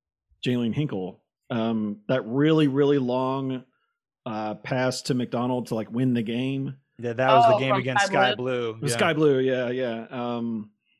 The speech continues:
Speaker 1: it just, it kinda reminded me of that, that, like, Jess clearly has a,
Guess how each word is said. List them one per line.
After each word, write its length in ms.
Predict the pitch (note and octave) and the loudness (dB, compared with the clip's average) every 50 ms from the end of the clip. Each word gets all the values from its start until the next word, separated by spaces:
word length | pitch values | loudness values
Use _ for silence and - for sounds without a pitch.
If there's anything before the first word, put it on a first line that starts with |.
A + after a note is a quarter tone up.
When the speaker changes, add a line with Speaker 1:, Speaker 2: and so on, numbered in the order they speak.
| _ - | _ -6
Speaker 1:
it 100 | - C#3+ | -6 -4
just, 220 | - F3+ - - - | -2 -4 -4 -4 -4
it 280 | - D#3 - - _ - | -4 -4 -4 -4 _ -10
kinda 200 | - - F#3 G3 | -6 -4 -2 -2
reminded 340 | F3 D3+ C#3+ C#3 C#3+ D3 C#3 | -2 -2 -2 -2 -2 -2 -2
me 120 | C3 B2 B2 | -2 -2 -4
of 80 | A2+ A#2+ | -2 -4
that, 200 | B2 A#2+ A2+ A2+ | -4 -6 -6 -8
that, 80 | A#2 | -8
like, 180 | A2 A#2 A2+ - | -8 -8 -6 -4
Jess 220 | - D#3 D3+ - | -2 -2 -2 -2
clearly 600 | - - - - D3 D3 D3 C#3 C3+ C3 B2+ B2+ B2+ | -4 -10 -6 -4 -2 0 0 0 0 -2 -4 -8 -10
has 600 | - - - C3+ B2+ B2+ B2 B2 A#2 - - - _ _ _ _ _ _ _ _ _ _ _ _ _ _ _ _ _ _ _ _ _ _ _ - | -12 -12 -8 -6 -4 -2 -2 -2 -4 -4 -6 -10 _ _ _ _ _ _ _ _ _ _ _ _ _ _ _ _ _ _ _ _ _ _ _ -6
a, 500 | C3+ A#2+ A#2+ A#2+ A#2+ A#2 A2+ G#2+ A2+ - | -4 -2 -2 0 -2 -2 -2 -4 -6 -10